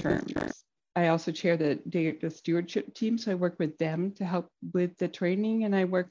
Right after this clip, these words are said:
with other people in I T. And because we're a government agency, data, we don't quite follow the dama wheel.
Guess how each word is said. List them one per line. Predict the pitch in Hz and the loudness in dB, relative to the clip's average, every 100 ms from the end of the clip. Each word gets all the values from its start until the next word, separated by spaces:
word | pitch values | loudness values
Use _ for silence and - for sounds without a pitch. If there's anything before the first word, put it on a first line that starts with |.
| - | -2
with | 175 | -2
other | 180 175 | -2 -2
people | 180 190 - 180 | -2 -4 0 2
in | 175 | 2
I | 175 175 | 2 0
T. | - 185 165 170 - _ - - _ _ | -4 -2 0 0 -4 _ -20 -20 _ _
And | 175 170 165 165 156 _ _ 165 - | 2 4 4 2 0 _ _ -20 -6
because | 185 175 - 202 233 | -4 -4 0 2 2
we're | 254 247 240 | 2 2 2
a | 175 | 2
government | 175 175 180 170 | 2 2 2 0
agency, | 190 196 185 180 - 156 156 | 0 0 -2 -4 -4 -4 -2
data, | 196 202 208 302 _ _ _ _ _ | 0 2 2 -2 _ _ _ _ _
we | 180 | 0
don't | 175 214 226 - | 4 4 4 -6
quite | - 269 269 | 0 0 2
follow | 214 208 | 2 4
the | 202 190 | 4 2
dama | 180 170 170 | 0 0 2
wheel. | 151 151 - - - | 2 2 2 -2 -8